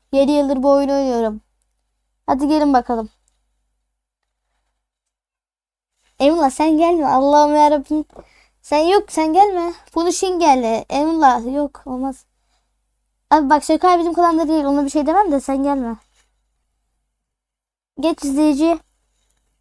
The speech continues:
Geç. Punishing atacağım. Pu-, çünkü eğer Şevkay daha önce gelseydi onu atacaktım. Ben Punishing'le attım mı Kuzey?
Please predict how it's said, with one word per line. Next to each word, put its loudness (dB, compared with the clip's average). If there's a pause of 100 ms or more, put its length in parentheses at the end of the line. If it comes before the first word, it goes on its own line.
(480)
Geç. 0 (280)
Punishing -6 (240)
atacağım. -4
Pu-, -14
çünkü -8
eğer 0
Şevkay -2
daha 0
önce -4
gelseydi -4
onu -4
atacaktım. -14 (400)
Ben 4
Punishing'le 2
attım 4
mı -2
Kuzey? 2